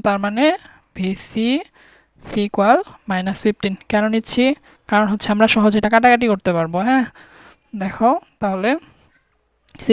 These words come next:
ইকুয়াল ভি হয়ে গেছে। আমরা এই পাশেই নিচ্ছি সিটা, আরবিট্রারি কনস্ট্যান্টটা। এরপর দেখো, আমরা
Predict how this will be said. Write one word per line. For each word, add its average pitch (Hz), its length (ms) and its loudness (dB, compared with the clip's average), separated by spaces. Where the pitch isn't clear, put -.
ইকুয়াল 226 240 2
ভি 196 180 0
হয়ে 185 140 2
গেছে। 190 220 -2
আমরা 214 120 2
এই 214 120 0
পাশেই 196 260 0
নিচ্ছি 180 200 -4
সিটা, 175 220 -2
আরবিট্রারি 190 360 0
কনস্ট্যান্টটা। 170 440 -2
এরপর 202 220 -2
দেখো, 226 260 0
আমরা 208 200 2